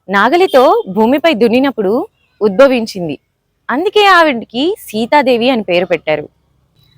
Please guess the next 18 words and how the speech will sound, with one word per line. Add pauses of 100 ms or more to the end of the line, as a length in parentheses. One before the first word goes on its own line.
(100)
నల్లని
మేఘం
ఎవరైతే
ఉన్నారో (140)
అది
శ్రీరాముడైతే, (480)
నాగేటి
చెలలో
ఉద్భవించిన
చక్కటి
రూపాన్ని (340)
సీతాదేవిగా
కొలుస్తారు. (600)
ఈ
మొత్తమంతా
లోక
కళ్యాణం
జరిగి